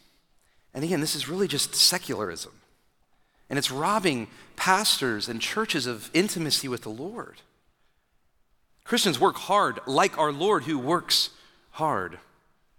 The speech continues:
So we look up, we look in at our heart, we look at Jesus, and, and finally we look forward.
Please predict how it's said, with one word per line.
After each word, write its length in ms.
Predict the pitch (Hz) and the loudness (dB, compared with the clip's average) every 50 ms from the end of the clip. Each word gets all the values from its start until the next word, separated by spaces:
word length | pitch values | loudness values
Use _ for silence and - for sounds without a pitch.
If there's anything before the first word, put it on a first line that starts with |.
| - - - | -20 -18 -12
So 180 | - - 135 127 | -10 -8 -6 -4
we 120 | 120 123 | -2 0
look 280 | 131 156 165 156 - - | 2 2 0 0 0 0
up, 360 | 131 147 160 - - - - - | 0 0 0 0 -6 -14 -12 -10
we 80 | 104 | -8
look 240 | 110 139 160 131 147 | -2 -2 -2 -2 0
in 120 | 151 160 | 0 0
at 100 | 156 135 | 2 4
our 120 | 127 120 107 | 4 2 2
heart, 260 | - 147 156 - - | 4 2 2 2 2
we 100 | 117 110 | -2 -6
look 180 | 123 160 - 131 | -6 -6 -8 -8
at 60 | - | -8
Jesus, 400 | - - 147 151 147 151 143 - | -4 -2 -2 0 0 -2 -2 -2
and, 140 | 143 135 - - - - - _ _ _ _ _ _ _ _ _ _ _ _ _ _ _ _ _ - | -4 -6 -8 -12 -20 -20 -20 _ _ _ _ _ _ _ _ _ _ _ _ _ _ _ _ _ -4
and 120 | 180 160 | -4 0
finally 260 | - 196 202 196 185 | 2 4 4 4 4
we 100 | 156 143 | 2 2
look 200 | 127 123 120 - | 2 0 -2 -4
forward. 580 | - - - 113 110 110 104 92 92 87 78 | -4 -6 -2 0 2 2 2 2 -2 -6 -6